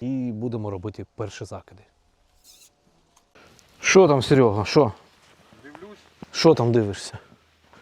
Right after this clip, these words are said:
Speaker 2: Струя в нас сюди, да?
Speaker 1: Да.
Speaker 2: Там міляк, як ти казав.
Speaker 1: Ну, міляк тут кругом на
Speaker 2: А
Speaker 1: викиді.
Speaker 2: сюди, а сюди, коротше, у-, у-, ну,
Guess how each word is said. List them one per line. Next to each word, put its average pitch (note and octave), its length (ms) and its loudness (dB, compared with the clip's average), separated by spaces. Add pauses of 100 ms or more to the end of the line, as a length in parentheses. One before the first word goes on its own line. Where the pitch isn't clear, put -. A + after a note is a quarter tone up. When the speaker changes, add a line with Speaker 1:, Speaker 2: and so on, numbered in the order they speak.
(380)
Speaker 2:
Струя D3+ 260 -18
в C#3+ 100 -18
нас C3 80 -20 (100)
сюди, D3 160 -20 (280)
да? A#2+ 80 -4
Speaker 1:
Да. D#3+ 260 2 (760)
Speaker 2:
Там C3+ 180 -16
міляк, D#3 280 -18
як G3+ 100 -20
ти F#3 100 -20
казав. F3 380 -18
Speaker 1:
Ну, E3+ 460 2
міляк E3 440 4
тут D3+ 160 0
кругом D3 420 4
на A2+ 60 0
Speaker 2:
А A2 100 2
Speaker 1:
викиді. G#2+ 320 -2
Speaker 2:
сюди, G2+ 240 -6
а C#3 100 -12
сюди, D#3 200 -14 (100)
коротше, D#3 320 -16
у-, B2+ 460 -20
у-, - 20 -16 (260)
ну, D#3 40 -12